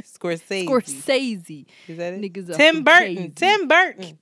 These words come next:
Speaker 2: Tim Burton. Exactly. You can just tell she has that with her color palette,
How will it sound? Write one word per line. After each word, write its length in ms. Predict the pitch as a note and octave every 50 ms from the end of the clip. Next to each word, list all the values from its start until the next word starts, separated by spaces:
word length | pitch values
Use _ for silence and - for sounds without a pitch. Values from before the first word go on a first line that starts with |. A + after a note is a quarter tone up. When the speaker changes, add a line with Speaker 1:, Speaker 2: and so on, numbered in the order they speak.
| _
Speaker 2:
Tim 300 | - - D4+ E4 E4 D4
Burton. 400 | B3+ C#4+ C#4+ C4+ G3 G3 F3 D3 -
Exactly. 580 | - F#3+ F#3 F3 A#3+ A#3 A#3 A3 - A3 F3+ E3
You 100 | F#3 F#3+
can 120 | A#3 A3+
just 220 | A3 A#3 G#3 - -
tell 420 | - A#3+ A#3+ A3+ A3+ G#3 F#3 F3 - _ - - - -
she 180 | - D#4+ D#4
has 340 | A#3+ C#4+ C#4+ D4+ D4 C#4+ B3
that 280 | A3+ A3+ F#3 D3+ - - - - G3+ -
with 160 | A3 A3+ -
her 120 | A#3 A3
color 400 | - - - C4+ B3+ B3 B3+ B3
palette, 680 | - - - B3 A#3 A3+ A#3 A#3 A#3 A#3 A3+ A3 -